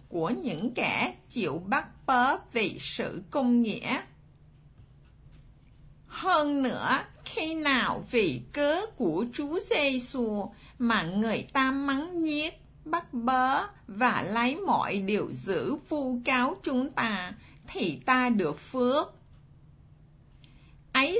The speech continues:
là vì cớ của Chúa Giê-xu, chứ không phải vì tội lỗi của mình. Giả tỷ chúng ta phạm tội lỗi mà bị người khác mắng nhiếc,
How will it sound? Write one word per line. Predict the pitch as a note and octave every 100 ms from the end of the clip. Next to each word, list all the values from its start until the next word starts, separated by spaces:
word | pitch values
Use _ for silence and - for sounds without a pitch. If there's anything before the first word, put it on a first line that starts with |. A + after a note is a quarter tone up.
| G#4
là | C#4+ F3 A2+ D3+
vì | B3+ F3 C3+ -
cớ | - - D#4+ G#4 -
của | G3+ D#3+ G#3+ G#3+
Chúa | D4 D#4 G#4+
Giê-xu, | A4 D4 A#3+ A#3 - G#3+ F#3+ F#3 - - - -
chứ | E4 G4
không | - F4+ D4+
phải | - A3 - C4
vì | E4 G3+ - F#3+
tội | E3 -
lỗi | F#3+ F3 - A#2+ E4 -
của | G#3 D#3+
mình. | A3 E4 B3+ E3 - - - - - - - - - - - - -
Giả | F3 A3 F#3+ A#3+ A#3+
tỷ | A#3 A#2+ F#3+ G#4 - -
chúng | D4+ F4 -
ta | E4 C#4+
phạm | - G3 - F#3+ G#3
tội | D3+ E2+ F3+
lỗi | F3 G#2 - A#3+ A4 F4+
mà | A3+ C3+ -
bị | F#3+ E3
người | G3+ A3 F#3+ -
khác | - C#4+ D#4 -
mắng | C#4+ C#4 F4 F4
nhiếc, | C#4+ C4+ D#4